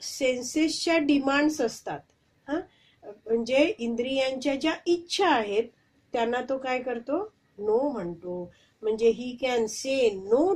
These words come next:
to demands of senses असं म्हटलं जातं. तर साधारणपणे व्यक्ती कसा आहे? व्यक्ती काय करतो? पुन्हा पुन्हा एकदा इंद्रिय तृप्ती झा-, ए-, ए-, ए-, एकदा इंद्रिय उपभोग घेतला आहे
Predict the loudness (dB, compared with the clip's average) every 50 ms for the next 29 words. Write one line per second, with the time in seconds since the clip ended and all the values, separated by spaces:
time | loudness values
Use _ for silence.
0 | 0 2 0 0 0 -2 -2 -2 -2 -2 0 -2 0 0 -2 -2 -4 -6 -6 -2
1 | -2 -2 -2 -2 -8 -10 -6 -4 -4 -4 -4 -6 -8 -8 -6 -6 -6 -6 -8 -12
2 | -16 _ _ _ _ _ -20 -16 -8 -4 -4 -4 -4 -4 -8 -10 -10 -8 -4 -2
3 | -2 -2 -2 -6 -10 -12 _ _ -20 _ _ _ _ _ _ _ _ _ _ _
4 | _ _ _ _ _ _ _ -2 -2 -2 0 2 2 2 2 4 4 4 4 4
5 | 4 2 2 2 2 2 2 2 2 2 2 2 2 0 0 0 0 0 2 2
6 | 0 0 2 2 2 2 2 4 4 2 0 -2 -6 -18 _ _ _ _ _ _
7 | _ -12 -4 -2 -2 -2 0 2 2 2 4 4 2 4 4 2 2 2 0 -2
8 | -2 -2 -2 2 6 6 8 8 6 4 2 0 0 2 4 6 6 6 4 2
9 | 0 -2 _ _ _ _ _ _ -4 -2 -2 -2 -2 -4 0 2 4 4 6 6
10 | 6 6 6 6 4 4 2 0 -2 -2 -2 2 4 6 6 6 6 4 2 2
11 | 2 0 0 0 0 -8 -14 -14 -12 -8 -8 -6 -6 -8 -12 -14 -14 -12 -12 -6
12 | 2 4 6 6 6 4 2 2 2 4 4 4 2 2 -2 0 2 2 2 2
13 | 0 0 -2 -2 0 0 0 2 2 0 -2